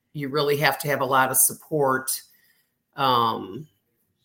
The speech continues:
to make it through. So I had, you know, a lot of support from, you know, family, friends, and then you're making new friends, like, where you're going. But Florida's just, uh, you know,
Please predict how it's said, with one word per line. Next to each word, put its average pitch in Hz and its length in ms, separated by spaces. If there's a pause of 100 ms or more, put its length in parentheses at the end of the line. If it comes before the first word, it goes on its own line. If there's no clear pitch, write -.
(200)
to - 140
make 151 220
it 143 120
through. 139 220
So 156 220
I 139 40
had, 147 320
you 151 60
know, 139 60
a - 20
lot 151 200
of 156 60
support 151 380
from, 127 380
you 143 140
know, 127 100
family, 139 360
friends, 135 440
and 135 120
then 131 360 (560)
you're 151 180
making 156 380
new 185 180
friends, 151 400
like, 135 240 (380)
where 143 180
you're 135 200
going. 147 280
But 139 140
Florida's 170 460
just, 156 200
uh, - 240
you 160 80
know, 135 360